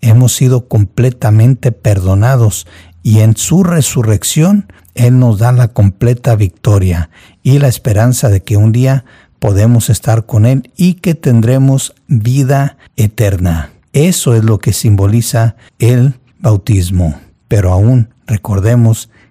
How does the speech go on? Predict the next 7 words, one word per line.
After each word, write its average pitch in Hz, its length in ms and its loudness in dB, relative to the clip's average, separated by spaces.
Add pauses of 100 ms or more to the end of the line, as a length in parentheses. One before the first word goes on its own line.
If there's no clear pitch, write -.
que 104 160 -2
la 92 220 -2
obra 107 460 0
de 95 160 -2
nuestro 127 440 0
Señor 107 480 0
Jesucristo - 920 -4